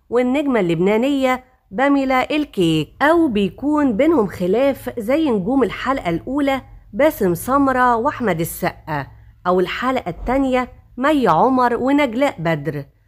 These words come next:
أو حلقة محمد ثروت وقصقص، أو الحلقة الرابعة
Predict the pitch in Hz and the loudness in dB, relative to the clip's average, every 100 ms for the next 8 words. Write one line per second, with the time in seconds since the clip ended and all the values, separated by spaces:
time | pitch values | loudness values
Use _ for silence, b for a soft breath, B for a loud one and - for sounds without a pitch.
0 | _ - 226 220 - 285 285 - 262 - | _ -4 -2 -2 0 2 2 0 -4 -4
1 | 240 240 302 294 196 - 240 269 254 254 | -4 -2 0 0 0 -2 -2 0 2 0
2 | 247 _ _ _ 285 311 208 180 - 180 | -2 _ _ _ 0 2 2 0 -2 -4
3 | 156 - - _ _ - - 233 247 226 | -4 -8 -18 _ _ -12 -2 2 2 0
4 | 254 294 285 175 160 208 240 220 208 202 | 0 0 0 -2 0 2 4 2 2 -2